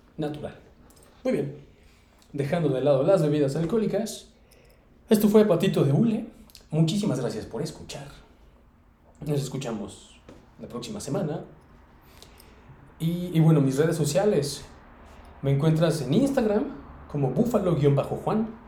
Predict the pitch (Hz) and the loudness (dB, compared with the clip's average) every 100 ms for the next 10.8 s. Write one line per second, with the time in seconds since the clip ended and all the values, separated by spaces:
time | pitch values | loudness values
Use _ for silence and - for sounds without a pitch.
0 | - - - 147 - 139 135 - 120 110 | -20 -20 -2 0 4 4 2 0 -4 -4
1 | 117 135 156 156 147 147 135 113 104 104 | -6 -2 -2 0 -2 0 0 -2 -6 -8
2 | - - - 120 117 117 - 117 165 247 | -14 -16 -10 -8 -8 -8 -10 -2 -2 -2
3 | - - - - - - - - - 147 | -8 -18 -20 -20 -20 -20 -20 -20 -10 -4
4 | 131 127 - 127 - 131 123 113 104 110 | -4 -4 -6 -6 0 0 0 -4 -6 -6
5 | 113 110 110 101 98 - - 107 131 185 | -8 -8 -8 -12 -14 -16 -6 -4 -2 -4
6 | - - - - - - - - - 247 | -6 -12 -20 -20 -20 -20 -20 -20 -16 -10
7 | 262 214 196 190 160 151 165 151 143 - | 0 4 4 4 2 2 2 2 -2 -2
8 | 202 147 156 - - - - - - - | 0 0 0 -6 -18 -20 -20 -20 -20 -20
9 | - - - - - 151 180 160 156 156 | -20 -20 -20 -20 -6 0 2 4 2 0
10 | - 131 139 123 117 - - 120 | -4 -4 -2 0 -2 -4 -4 -6